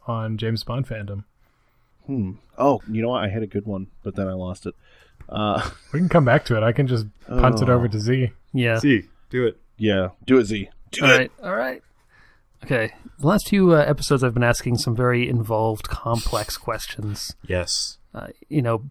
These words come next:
Speaker 3: pulling in opera and, uh, Simpsons references and all sorts of crazy
Speaker 4: It's
Speaker 3: stuff.
Speaker 4: a rich tapestry. Yes, we all appreciate your
Speaker 3: This,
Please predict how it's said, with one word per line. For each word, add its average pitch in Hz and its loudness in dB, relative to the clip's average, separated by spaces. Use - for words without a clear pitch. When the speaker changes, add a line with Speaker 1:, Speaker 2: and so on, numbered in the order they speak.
Speaker 3:
pulling 113 0
in 104 -6
opera 120 0
and, 101 -6
uh, 104 -6
Simpsons 139 2
references 120 0
and 131 4
all 156 8
sorts 147 2
of 135 -10
crazy 113 -2
Speaker 4:
It's 104 -6
Speaker 3:
stuff. 110 0
Speaker 4:
a 107 2
rich 131 6
tapestry. 104 0
Yes, 85 -10
we 92 -6
all 90 -4
appreciate 82 -12
your 80 -16
Speaker 3:
This, 147 2